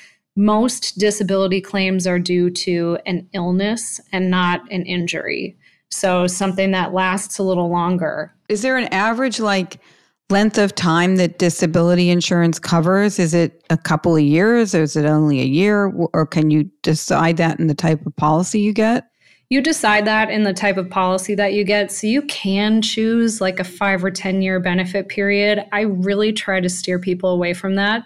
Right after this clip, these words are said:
Speaker 1: because you can get it out to age sixty-five or age sixty-seven. Usually they, companies will have both options. And if you're young, I mean,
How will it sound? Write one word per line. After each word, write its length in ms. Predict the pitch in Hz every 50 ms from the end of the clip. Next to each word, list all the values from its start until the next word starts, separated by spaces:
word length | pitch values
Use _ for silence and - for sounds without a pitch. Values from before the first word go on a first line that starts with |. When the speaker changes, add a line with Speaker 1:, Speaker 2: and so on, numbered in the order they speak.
| _ -
Speaker 1:
because 540 | - 196 - - 196 185 185 180 180 180 - - - - - - - -
you 80 | - 226
can 100 | 240 240
get 180 | 220 220 220 214
it 220 | 214 208 196 - - -
out 220 | 208 202 202 185 185
to 120 | - 214 -
age 280 | 190 190 190 180 180
sixty-five 1040 | - - - 180 180 - - 185 180 - - 180 170 170 170 175 185 190 180 185 -
or 220 | - 214 214 202
age 220 | 190 196 190 185 185
sixty-seven. 1040 | - - 185 185 - - 185 180 180 - - 175 175 180 185 185 190 226 247 240 - _ - - _ _ _ _ _ -
Usually 340 | 220 226 208 208 196 190 196
they, 380 | 180 185 175 180 170 175 - _ - - - - -
companies 440 | - - 196 175 180 190 190 180 175
will 80 | 180 180
have 280 | 185 175 160 151 -
both 460 | - 170 165 170 180 180 - - - - -
options. 720 | - 180 165 160 - - - 196 190 190 190 196 202 - - - - - - - _ _ _ _ _ _ _ - -
And 100 | 202 214
if 160 | 220 220 220
you're 220 | 247 262 294 302
young, 800 | 269 202 175 185 196 220 233 214 180 165 170 170 185 208 214 214 - - _ _ _ _ - -
I 80 | 202 202
mean, 440 | 202 202 196 196 196 190 190 190